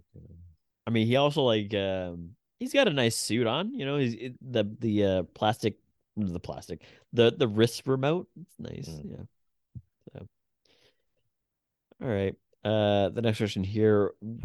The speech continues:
Speaker 2: Who are some great action movie supporting characters that are always in the he-, in the hero's corner? Uh, Philip has Ving Rhames in the Mission Impossible franchise.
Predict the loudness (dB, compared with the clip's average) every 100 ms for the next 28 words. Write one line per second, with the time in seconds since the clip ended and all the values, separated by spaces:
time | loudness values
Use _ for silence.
0 | 6 10 10 8 -2 2 4 4 2 0
1 | 0 -2 -2 0 0 -2 -4 0 2 2
2 | 2 2 2 0 0 0 -4 _ _ _
3 | -2 2 6 6 6 4 2 -2 -2 -4
4 | -8 -4 -4 -2 -4 -2 0 0 -2 -4
5 | -12 -6 -4 -4 -4 -8 _ _ _ _
6 | _ _ -12 -8 -6 -6 -6 -10 -14 0
7 | 6 6 8 4 4 2 0 -2 -4 -6
8 | -4 -6 -6 -6 -6 -6 -6 -4 -4 -6